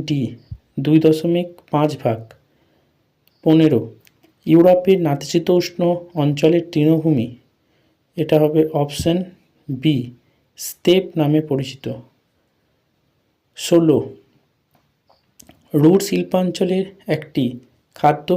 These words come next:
প্রক্রিয়াকরণ শিল্পকেন্দ্রের নাম হলো, এটা হবে অপশন এ, ডুসেলডর্ফ। এরপর দুই বলেছে শূন্যস্থান পূরণ করো। এক, দুইয়ের এক বলেছে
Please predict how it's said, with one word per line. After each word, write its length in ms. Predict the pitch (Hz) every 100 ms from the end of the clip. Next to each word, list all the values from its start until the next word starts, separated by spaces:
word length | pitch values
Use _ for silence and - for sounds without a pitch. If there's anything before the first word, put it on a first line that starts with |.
| 180
প্রক্রিয়াকরণ 880 | 165 156 - 170 170 170 170 156 120 135 - _ _ _
শিল্পকেন্দ্রের 920 | - 156 156 180 - 180 175 170 180 156
নাম 140 | 139 156 147
হলো, 200 | 147 131 - _ _ _ _ _ -
এটা 120 | 139
হবে 120 | 156 156 135
অপশন 280 | - 165 170 - 139
এ, 20 | 113 - _ - _ _ 135
ডুসেলডর্ফ। 760 | 147 143 170 170 - 117 104 - - - _ _ _ _ _ _ _ _ _ _ _ _ _ _ -
এরপর 260 | 156 185 175 180 143
দুই 140 | 160 160
বলেছে 360 | 175 180 - 135 139 139 _ -
শূন্যস্থান 640 | 160 175 180 185 - 185 185 180
পূরণ 260 | 147 143 143
করো। 180 | 117 107 - _ _ _ _ _ _ _ _
এক, 200 | 165 156 156 160
দুইয়ের 260 | 151 170 185 190 156
এক 80 | 156 175
বলেছে 360 | 175 170 -